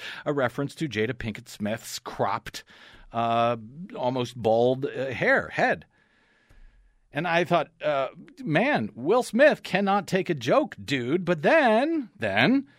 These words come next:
as I read what was going on, I would learn that Jada Pinkett Smith suffered from alopecia, a disease that results in bald patches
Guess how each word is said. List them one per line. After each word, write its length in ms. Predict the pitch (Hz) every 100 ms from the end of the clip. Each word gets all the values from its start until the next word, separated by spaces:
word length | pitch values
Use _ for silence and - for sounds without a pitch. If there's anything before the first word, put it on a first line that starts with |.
| _ _ _ _
as 560 | 135 147 143 143 143 131
I 120 | 143
read 260 | 135 185 160
what 140 | 151
was 100 | 123
going 280 | 156 143 147
on, 440 | 262 294 190 175
I 140 | 165 160
would 160 | 165
learn 400 | 139 123 127 190
that 180 | 165 147
Jada 240 | 117 135
Pinkett 320 | - 135 123 -
Smith 420 | 180 269 233 -
suffered 540 | - - 127 156 151
from 460 | - 127 127 131 135 - - -
alopecia, 760 | 135 147 - 247 262 220 113 - _ _ _ _
a 80 | -
disease 440 | 117 110 143 156 147
that 160 | 143 -
results 440 | 143 127 139 -
in 340 | 151 135 127 -
bald 720 | 131 - 147 196 180 139 -
patches 640 | 127 113 - 110 160 -